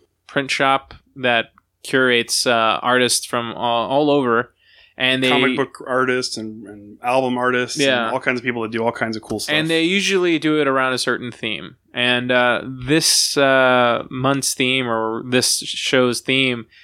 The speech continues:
Speaker 1: happens to be one of my favorites, which is, uh, Ninja Turtles. And, uh, I didn't think I was gonna go originally. I just thought, like, "Oh, that's really cool. I want to go." And, uh,
Speaker 2: The posters are awesome. I saw 'em online, and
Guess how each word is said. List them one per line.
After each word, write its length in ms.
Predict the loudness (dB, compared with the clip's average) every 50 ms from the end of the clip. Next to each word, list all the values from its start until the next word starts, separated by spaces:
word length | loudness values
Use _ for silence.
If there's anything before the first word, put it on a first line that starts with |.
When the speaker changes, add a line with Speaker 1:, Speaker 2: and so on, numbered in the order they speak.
| -20 _ _
Speaker 1:
happens 420 | _ -4 -4 -2 -2 -4 -8 -6
to 80 | -4 0
be 140 | 2 2 4
one 180 | 4 4 2
of 80 | 2 2
my 160 | 2 0 0
favorites, 840 | -2 -4 -2 0 0 0 0 -4 -4 -4 -4 -4 -4 -4 -6 -8 _ _ _
which 380 | _ -4 -2 -2 -2 0 0 0
is, 200 | 0 0 2 2
uh, 200 | 2 4 4 2
Ninja 340 | 2 2 0 0 0 -4 -2
Turtles. 600 | 0 2 4 4 4 4 2 0 -4 -6 -10 _ _ _ _ _ -20 -20 -20 -20 _ _ _ _ _ _ -2
And, 300 | 0 2 2 2 2 2
uh, 640 | 2 2 2 2 2 2 2 2 2 2 2 0 2
I 500 | 0 2 2 2 2 2 2 0 0 -2 -4 -6 0
didn't 460 | 0 0 0 0 -6 -8 -10 -12 _
think 200 | -4 -2 0 0
I 60 | 0
was 140 | 0 2 2
gonna 180 | 2 2 2 2
go 220 | 2 2 2 2
originally. 420 | 4 2 2 2 0 -4 -4 -2 -2
I 100 | -2 -2
just 160 | -4 -4 0
thought, 180 | 0 2 2
like, 120 | 2 0 -2
"Oh, 200 | 0 0 2 2
that's 160 | 2 0 2
really 180 | 2 2 2 2
cool. 460 | 0 0 0 2 4 4 4 4 2
I 300 | 2 2 2 2 2 0 -2 -8 _ _ _ _ -8
want 360 | -4 -2 0 0 0 0 0
to 100 | -2 0
go." 440 | 2 2 2 4 4 2 2 2 2
And, 440 | 0 0 -2 -2 -4 -6 -2 -2
uh, 360 | 0 0 0 0 0 -2 -2 0
Speaker 2:
The 40 |
posters 300 | 0 0 0 0 0 -2
are 140 | -2 -2 0
awesome. 320 | 0 0 0 0 -4 -8 -6
I 60 | -4
saw 200 | 0 2 2 2
'em 100 | 4 2
online, 680 | 2 0 0 0 0 2 2 2 2 0 -2 -6 -10 _
and 480 | -12 -10 -10 -8 -8 -10 -10 -12 -14